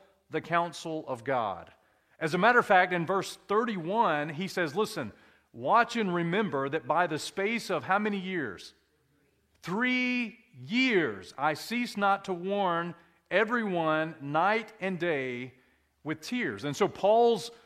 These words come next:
full ministry at Ephesus would have been three years.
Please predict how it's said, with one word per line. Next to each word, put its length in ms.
full 540
ministry 720
at 140
Ephesus 1000
would 140
have 60
been 180
three 260
years. 500